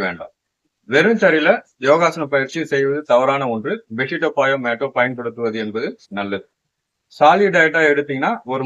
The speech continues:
மூன்றரை மணி நேரம் சென்ற பிறகு செய்யலாம் பயிற்சிகள் என்பது. இப்போ நம்ம லிக்விட் டயட்டா எடுத்தீங்கன்னா,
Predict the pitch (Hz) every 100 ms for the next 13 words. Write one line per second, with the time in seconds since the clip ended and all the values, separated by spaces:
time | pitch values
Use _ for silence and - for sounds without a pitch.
0 | 139 156 156 143 135 139 139 - _ _
1 | - 127 135 135 135 135 120 98 - -
2 | 113 98 - _ - 117 117 120 104 95
3 | 92 85 _ _ _ _ _ - 139 151
4 | 151 139 131 147 208 170 151 160 147 139
5 | 131